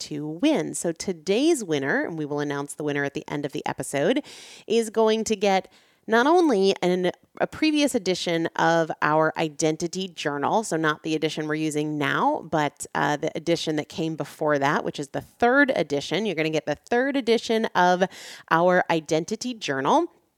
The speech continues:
And you're going to get a box of Energy Plus. This is one of my favorite antioxidant beverages, all natural, that also has a little bit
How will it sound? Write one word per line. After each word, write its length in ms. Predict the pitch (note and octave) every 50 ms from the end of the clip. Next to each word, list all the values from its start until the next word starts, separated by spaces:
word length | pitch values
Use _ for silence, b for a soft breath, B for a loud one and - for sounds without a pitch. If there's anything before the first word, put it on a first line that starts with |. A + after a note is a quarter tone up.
| _ _ _ _ _ -
And 320 | A#3+ C4 C#4 C#4+ D4 C4+
you're 260 | A#3 G#3+ A3+ A3 A3 G#3+
going 340 | F#3+ G3 F#3+ F#3 F#3 F#3
to 120 | F#3 - G3+
get 200 | - F#3 F3+ - -
a 60 | F#3
box 460 | E3 - D#3+ D#3 D#3+ D#3+ - - - - -
of 220 | D3+ D#3 D#3+ D#3 - - _ -
Energy 480 | D#3 D#3+ E3 E3 D3+ D3+ E3 E3+ E3
Plus. 540 | - - - - D3+ D3 C#3 C#3+ C#3+ - -
This 200 | - E3+ D#3+ - - -
is 260 | E3 D#3+ E3 D#3+ - B B B B B B B
one 200 | B F#3+ G3+ A3
of 120 | B3 B3+ A3+
my 240 | A3 G3 F#3+ F#3 F#3
favorite 540 | - - - F3 F3 F3 E3+ F3+ F3 F3 - -
antioxidant 800 | - E3 E3+ - - F3 D#3+ C3+ D#3 D#3 - - E3+ D#3+ D#3+ E3
beverages, 640 | - D#3+ D#3 D3+ E3 E3 D#3 D#3+ D#3+ D#3+ D#3 D#3+ D#3 - -
all 240 | - E3 E3 E3 E3
natural, 720 | D#3+ D#3 D#3+ D3+ D#3 - - - D#3+ D#3+ D#3+ D#3+ E3 E3 B B B B B B
that 460 | B F#3 E3+ F3+ E3+ D#3+ D#3+ D#3+ - -
also 220 | - E3+ E3 - F3+
has 180 | E3 E3+ D#3+
a 60 | D#3+ D#3+
little 220 | D#3+ E3 D#3+ D#3+
bit 280 | D#3+ E3 D#3 D#3 -